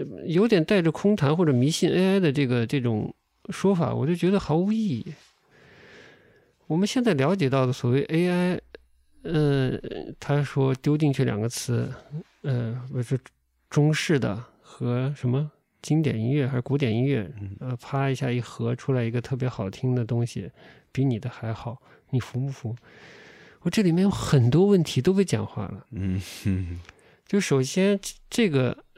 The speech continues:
Speaker 1: 这一款A I是什么人训练出来的？所谓训练出来的，嗯，就是在不断的交互中形成了它的数据库，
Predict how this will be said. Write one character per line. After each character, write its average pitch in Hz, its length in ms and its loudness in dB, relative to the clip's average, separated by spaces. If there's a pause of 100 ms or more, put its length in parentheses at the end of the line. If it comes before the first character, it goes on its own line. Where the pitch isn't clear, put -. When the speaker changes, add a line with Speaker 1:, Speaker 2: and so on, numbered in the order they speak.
(100)
Speaker 1:
这 247 180 2
一 165 80 4
款 117 240 -6
A 135 200 0
I 143 280 -2 (280)
是 - 180 -2
什 131 220 2
么 190 140 6
人 170 220 4
训 185 360 2
练 143 200 2
出 - 140 -6
来 101 120 -4
的？ 104 80 -8
所 - 180 -2
谓 170 140 4
训 139 200 2
练 120 160 2
出 117 160 -8
来 98 80 -4
的， 104 200 -10 (320)
嗯， 113 180 -4 (520)
就 202 100 0
是 180 100 2
在 160 240 2
不 156 200 -4
断 185 160 2
的 151 80 4
交 165 240 2
互 - 160 -2
中 135 260 2
形 139 240 2
成 131 180 2
了 135 120 2
它 170 240 0
的 151 100 2
数 - 180 0
据 147 140 0
库， - 320 -2